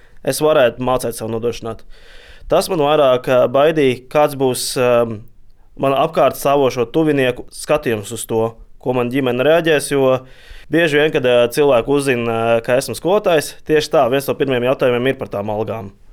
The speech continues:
Un tas īstenībā iet pie tā skolotāja prestiža un pie skatījuma uz skolotājiem. Jo pieļauju, ka varbūt jaunībā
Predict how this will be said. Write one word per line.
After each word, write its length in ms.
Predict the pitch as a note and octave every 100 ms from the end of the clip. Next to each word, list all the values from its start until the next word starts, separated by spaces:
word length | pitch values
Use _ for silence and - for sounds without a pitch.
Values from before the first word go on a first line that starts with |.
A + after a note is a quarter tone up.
| - -
Un 120 | C#3+
tas 160 | E3 F3
īstenībā 540 | E3 D#3+ D#3+ C#3+ C#3+ C3+ B2+ C3 -
iet 380 | - - C3+ C3
pie 120 | C3+ A#2+
tā 240 | A#2 A#2 A#2
skolotāja 460 | - C3 A2+ G#2+
prestiža 480 | - F3 F3 F3+ F3 - - - -
un 220 | C3+ C#3
pie 160 | C#3 C3+ C3 B2+
skatījuma 580 | B2+ - D3+ D3 A#2+ A#2
uz 80 | -
skolotājiem. 800 | - C3 A#2+ G#2 G#2 G#2+ G#2 A2 - - - - - -
Jo 260 | - C3 C3 C3 C3 B2+ - - - - -
pieļauju, 340 | F3+ F#3+ D3+
ka 80 | C3+
varbūt 400 | F3 E3 C#3+ - - - -
jaunībā 560 | C#3 D#3 D3+ C3+ B2+